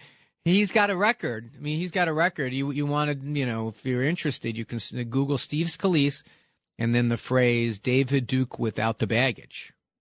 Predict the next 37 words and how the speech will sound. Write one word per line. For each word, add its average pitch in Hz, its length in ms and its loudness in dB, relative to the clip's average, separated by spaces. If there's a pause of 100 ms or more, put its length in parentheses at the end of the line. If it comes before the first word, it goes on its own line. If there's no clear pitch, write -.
(100)
That's 107 320 -12
what 104 280 -12
one 110 160 -8
of 104 100 -10
his 107 240 -8
colleagues 107 480 -4
described 104 480 -2
him 104 120 -2
as. 92 320 -6 (460)
Um, 113 160 0
and 117 100 2
he 117 120 2
has 117 180 2
some 113 360 -2
stuff - 260 -2
in 120 40 0
his 110 100 -2
background, 113 360 -2
but 127 180 2 (380)
he, - 420 -18
th-, 131 300 -8
that's 156 320 0
what 139 160 -6
I 123 140 -2
think 117 260 -10
is 104 80 -12
gonna 98 160 -12
wind 87 220 -16
up - 80 -20
happening. - 340 -20
But 226 180 0 (200)
more 285 240 2
importantly, 160 580 -2 (720)
what 170 280 0
does 240 220 -2
this 160 180 0
say 131 540 0